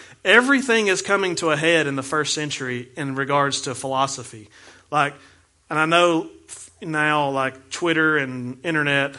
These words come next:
I mean, things happen quickly. It takes a long time for ideas to assimilate, right, in four hundred B C. <laughs> So the teachings of Plato didn't spread on the internet, okay? It took a while for those things to get out.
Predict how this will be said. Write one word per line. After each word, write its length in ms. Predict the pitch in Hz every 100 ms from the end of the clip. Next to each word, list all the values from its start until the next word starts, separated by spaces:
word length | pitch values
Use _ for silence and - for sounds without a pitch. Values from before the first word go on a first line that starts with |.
| -
I 60 | 160
mean, 140 | 143
things 340 | 123 175 156 143
happen 380 | 170 156 135
quickly. 520 | - 165 160 185 170 170 - - - _ _ 180
It 120 | 180
takes 640 | 202 185 185 - - - _ _
a 60 | 135
long 340 | 127 147 147
time 440 | 135 147 123 113 107
for 360 | - 143 127 -
ideas 840 | 151 143 147 143 127 120 - - -
to 140 | 165
assimilate, 680 | 147 - 180 143 131 123 - - _ _ _ _ _ _ _
right, 240 | 135 135 135 -
in 140 | 151
four 180 | 123 147
hundred 220 | 139 131
B 100 | 123
C. 240 | 123 131 123
<laughs> 400 | - - - -
So 340 | - - 202 - - - -
the 100 | 190
teachings 420 | 233 233 214 180
of 140 | 175
Plato 400 | 175 180 165 151
didn't 240 | 147 170 151
spread 340 | - 175 160
on 140 | 147
the 80 | 139
internet, 340 | 139 127 117 113 _ _
okay? 260 | 127 156 147 - - 151
It 180 | 196 196
took 200 | 220 220
a 60 |
while 560 | 160 160 160 180 165 147
for 160 | -
those 240 | 143 143 -
things 260 | 147 139
to 80 | 139
get 160 | 131 139
out. 260 | 156 139